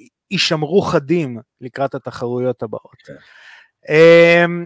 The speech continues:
Speaker 1: אז יאללה, נעבור לעוד איזה שינוי קל שקרה לנו, אה, בעשרים ותשע לתשיעי, באירוע Cage Warriors מאה שישים, במנצ'סטר, באנגליה, הולך להילחם, אה,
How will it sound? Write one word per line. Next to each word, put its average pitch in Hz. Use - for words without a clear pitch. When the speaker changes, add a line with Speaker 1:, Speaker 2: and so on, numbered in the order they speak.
Speaker 1:
אז 131
יאללה, 190
נעבור 170
לעוד 175
איזה 190
שינוי 180
קל 226
שקרה 190
לנו, 175
אה, 151
בעשרים 147
ותשע 185
לתשיעי, 165
באירוע 143
Cage 185
Warriors 151
מאה 160
שישים, 160
במנצ'סטר, 147
באנגליה, 147
הולך 156
להילחם, 156
אה, 139